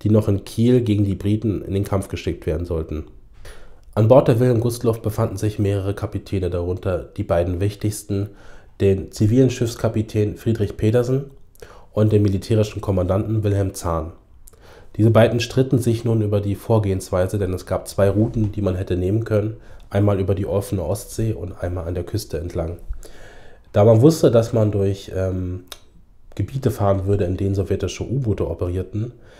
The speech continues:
ähm, empfahl der, ähm, militärische Kommandant Zahn, an, möglichst nah an der Küste entlang zu fahren, um nicht torpediert zu werden. Der zivile Kapitän Friedrich Petersen wusste jedoch, dass das Schiff überladen war und die Gefahr bestand, dass man auf Grund laufen würde,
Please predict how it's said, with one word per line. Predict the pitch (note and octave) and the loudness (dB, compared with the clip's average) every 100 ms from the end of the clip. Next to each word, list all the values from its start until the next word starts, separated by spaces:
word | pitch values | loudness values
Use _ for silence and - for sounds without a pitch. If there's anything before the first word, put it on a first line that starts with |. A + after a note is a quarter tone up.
| - - - | -20 -20 -8
ähm, | F#2 F#2+ | -2 -2
empfahl | F2 F#2+ G#2 G#2 A2 | -2 -2 0 2 4
der, | G#2 G#2 G2+ - | 2 0 -4 -6
ähm, | F2+ F2+ F2+ F2+ - | -4 -4 -6 -8 -10
militärische | F2+ F#2 A#2+ A2+ G#2+ | -6 -4 0 0 0
Kommandant | - F#2+ F#2 F2 F2+ G#2 G#2+ - - | -4 -2 -2 -2 -4 -4 -6 -14 -10
Zahn, | - F#2+ G#2 C3 - - - - | -2 0 0 -2 -8 -18 -20 -8
an, | F#2+ G2 G2 - | -2 -2 -2 -2
möglichst | A2 A2 G#2 | 0 0 -2
nah | G#2+ G2+ | -2 0
an | |
der | G2 | -2
Küste | F#2 A#2 - D#2 | -2 -4 -4 -6
entlang | F2+ E2 E2 | -4 -6 -6
zu | - | -8
fahren, | F#2 F#2+ F2+ A2+ - | -8 -6 -4 -6 -8
um | F2+ F2+ E2+ - | -8 -6 -8 -10
nicht | F#2+ A2 | -8 -6
torpediert | - F#2 F2+ A2 A2 | -4 -4 -2 -2 -2
zu | F2+ | -4
werden. | F2+ E2+ A2+ - - _ _ - - - - - | -2 -2 -4 -10 -20 _ _ -20 -20 -20 -18 -2
Der | G2 | 0
zivile | F#2+ G#2+ A#2+ | 2 2 2
Kapitän | - A2 - A2+ A2 - | 2 0 2 4 2 0
Friedrich | - A2 G2 | -6 -4 -2
Petersen | B2 A#2+ A2+ A2+ | 0 0 0 2
wusste | A#2 C3 A#2+ | 2 2 4
jedoch, | G2+ - | 4 2
dass | - | -2
das | G#2+ - | -4 -2
Schiff | B2 A#2 | -2 -4
überladen | G#2+ F#2+ F#2+ A#2 A2+ F#2 | -2 0 2 0 0 0
war | G2 A#2 | 0 0
und | A2+ G#2+ A2+ | -2 -4 -4
die | |
Gefahr | A2 G2 A2+ B2+ | -6 -2 0 0
bestand, | C3 - A2+ A2 | -2 -2 0 0
dass | - | -2
man | G2 | -2
auf | F2 - | -2 -2
Grund | - C3+ C3+ | 0 0 2
laufen | F2 F2+ F#2 F2+ | -2 -2 -6 -2
würde, | F#2 G2 | -2 -2